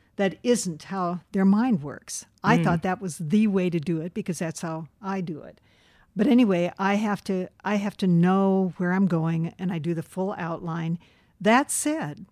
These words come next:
Speaker 1: uh, the killer sometimes changes. It sometimes ends up to be somebody entirely different.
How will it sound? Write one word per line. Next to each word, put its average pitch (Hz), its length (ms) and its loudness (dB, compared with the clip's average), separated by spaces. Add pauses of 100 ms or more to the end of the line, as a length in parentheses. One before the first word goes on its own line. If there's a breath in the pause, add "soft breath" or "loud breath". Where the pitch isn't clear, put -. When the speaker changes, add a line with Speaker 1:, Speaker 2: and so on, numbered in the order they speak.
(720 soft breath)
Speaker 1:
uh, 185 460 4
the 196 180 0
killer 202 340 2
sometimes 208 580 2
changes. 233 840 2
It 196 140 -6
sometimes 180 500 4
ends 190 200 4
up 190 180 0
to 202 80 0
be 190 120 0
somebody 185 440 2
entirely 180 480 2
different. 190 580 2